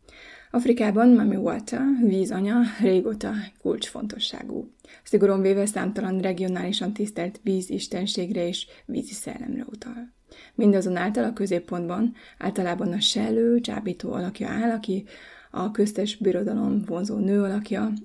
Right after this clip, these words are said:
akinek a kegye, akárcsak a vízé, állandóan változik és mozgásban van.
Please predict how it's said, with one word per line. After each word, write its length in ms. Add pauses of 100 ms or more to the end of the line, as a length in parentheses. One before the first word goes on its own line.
akinek 340
a 120
kegye, 340
akárcsak 520
a 40
vízé, 580
állandóan 520
változik 560
és 160
mozgásban 680
van. 340